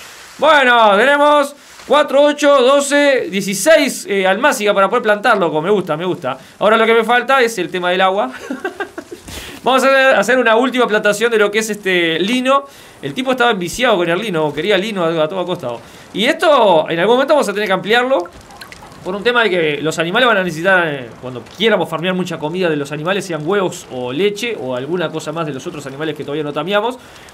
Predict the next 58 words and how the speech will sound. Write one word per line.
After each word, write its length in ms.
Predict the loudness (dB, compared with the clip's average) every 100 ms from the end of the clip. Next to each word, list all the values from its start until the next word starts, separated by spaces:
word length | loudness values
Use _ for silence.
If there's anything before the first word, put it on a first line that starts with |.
| 0
vamos 220 | 2 4
a 60 | 2
necesitar 340 | 0 0 2
agua, 260 | 4 2 2
pero 160 | 2 4
ahora 260 | 4 4
no 80 | 2
es 80 | 0
importante 440 | -2 -2 -2 -2
el 60 | -2
tema 200 | -2 0
de 80 | -2
ampliar 280 | -2 0
lo 80 | 0
que 60 | -2
son 140 | -4
los 80 | -6
filtros 280 | -6 -4 0
de 80 | 0
agua. 300 | 0 -2 -6 -14 -20 -20 -14
En 80 | -6
algún 160 | 0 2
momento 240 | 2 0
seguro 300 | -2 0 2
que 40 |
lo 80 | 2
vamos 140 | 0 -4
a 40 |
tener 140 | -4
que 60 | -4
ampliar. 400 | -4 -4 -4 -4 -10 -20 -20 -4
Ahora, 640 | 2 4 6 6 6 6 6
bueno, 260 | 4 4
la 200 | 4 4
estamina 420 | 2 -2 -2 -2
que 100 | 0
tengo 200 | 0 0
no 80 | 0
es 40 | -2
muy 140 | -2
grande, 300 | 0 0 0
que 80 | 0
digamos, 460 | 0 0 -2 -6 -10 -10
pero 160 | -2
vamos 200 | 0 0 0
a 40 |
gastarla 320 | 0 0 -2
toda 160 | -2 -2
juntando 420 | -2 -4 -2 0
agua 240 | 2 2 2
y 100 | 0
vamos 240 | -2 0
a 140 | 0
hacer 160 | 0 -2
una 140 | -2
plantación 400 | -2 -4 -6 -6
nueva 200 | -4 -2 -2
de, 300 | -2 -6